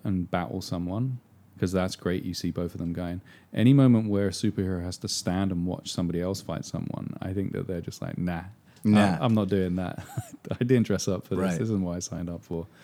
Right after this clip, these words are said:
Speaker 1: So,
Speaker 2: It, it,
Speaker 1: um,
Speaker 2: it's one thing that's really cool about this issue, though.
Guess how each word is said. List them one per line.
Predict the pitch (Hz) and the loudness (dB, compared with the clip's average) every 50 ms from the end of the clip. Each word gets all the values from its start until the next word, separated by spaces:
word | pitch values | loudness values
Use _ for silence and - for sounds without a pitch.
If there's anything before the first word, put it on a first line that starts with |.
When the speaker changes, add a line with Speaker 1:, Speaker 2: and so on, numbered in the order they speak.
| - - - - - | -20 -20 -20 -18 -16
Speaker 1:
So, | - - - 110 110 107 107 | -4 0 4 4 6 6 4
Speaker 2:
It, | 107 | 4
it, | 110 | 4
Speaker 1:
um, | 110 104 | 2 2
Speaker 2:
it's | 98 - - 131 - - - - | 2 2 0 -2 -4 -8 -8 -4
one | - 131 131 170 190 190 | 0 4 6 6 6 6
thing | 190 196 196 190 | 4 4 4 6
that's | 170 151 - - | 6 6 4 2
really | 101 92 95 107 110 110 113 95 | 0 2 4 4 6 6 4 2
cool | - - 107 101 101 98 95 - | 2 0 0 2 2 2 0 0
about | - 90 95 92 92 | 0 -2 -2 0 0
this | 92 87 - | 0 0 0
issue, | 98 92 - - 98 90 | 2 2 2 2 2 2
though. | 90 92 92 92 90 - | 2 2 2 2 0 -2